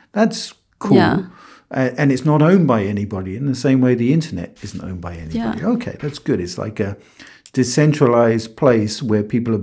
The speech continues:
Speaker 1: building cool stuff to entertain each other.
Speaker 2: Mm.
Speaker 1: That's cool. And then the second thing is, uh, that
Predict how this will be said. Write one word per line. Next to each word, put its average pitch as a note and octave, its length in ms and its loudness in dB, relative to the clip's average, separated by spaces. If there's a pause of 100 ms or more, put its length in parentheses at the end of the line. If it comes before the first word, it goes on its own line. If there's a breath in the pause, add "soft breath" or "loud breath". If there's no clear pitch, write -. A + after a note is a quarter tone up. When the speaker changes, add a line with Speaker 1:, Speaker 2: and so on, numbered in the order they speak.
Speaker 1:
building A2 300 -2
cool G#2 280 -4
stuff - 320 -4
to G2 140 -4
entertain F#2+ 460 -6
each E2+ 140 -4
other. D#3+ 280 2
Speaker 2:
Mm. F#3 140 -4 (220 loud breath)
Speaker 1:
That's F#3 300 -2
cool. F#2 440 -6 (520 loud breath)
And C3 180 2
then B2+ 120 4
the B2 100 2
second B2 500 0
thing A2+ 220 2
is, A2 380 0 (920)
uh, A2+ 340 -2
that A#2 400 0